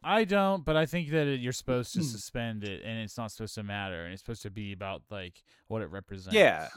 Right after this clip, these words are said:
Speaker 1: Like, that's what it
Speaker 2: Mm,
Speaker 1: was for me.
Speaker 2: yeah,
Speaker 1: That's
Speaker 2: that
Speaker 1: why it didn't bother me. It doesn't need to be explainable.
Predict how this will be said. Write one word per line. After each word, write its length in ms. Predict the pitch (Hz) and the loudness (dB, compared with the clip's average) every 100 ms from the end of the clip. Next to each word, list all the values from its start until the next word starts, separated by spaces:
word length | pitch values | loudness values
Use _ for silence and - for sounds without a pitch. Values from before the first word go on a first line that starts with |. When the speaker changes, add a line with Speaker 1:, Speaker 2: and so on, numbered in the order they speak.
| - _ _ - | -18 _ _ -8
Speaker 1:
Like, 140 | 143 | -2
that's 260 | 156 190 196 | 4 4 4
what 100 | 208 | 4
it 40 | |
Speaker 2:
Mm, 0 | |
Speaker 1:
was 160 | 180 151 | 4 6
for 80 | 180 | 6
me. 140 | 139 | 6
Speaker 2:
yeah, 40 | 139 | 4
Speaker 1:
That's 140 | - | 4
Speaker 2:
that 0 | |
Speaker 1:
why 140 | 190 | 4
it 80 | 170 | 4
didn't 200 | 160 156 | 2 2
bother 260 | 156 151 123 | 4 4 2
me. 380 | 127 139 117 113 | -2 -2 -2 -2
It 100 | 123 | 0
doesn't 300 | 156 143 127 | 0 0 -2
need 280 | 135 131 - | -2 -4 -6
to 100 | 117 | -6
be 320 | 120 117 110 | -4 -2 -4
explainable. 840 | - - 120 123 117 101 92 92 | -6 -8 -6 -4 -4 -6 -8 -12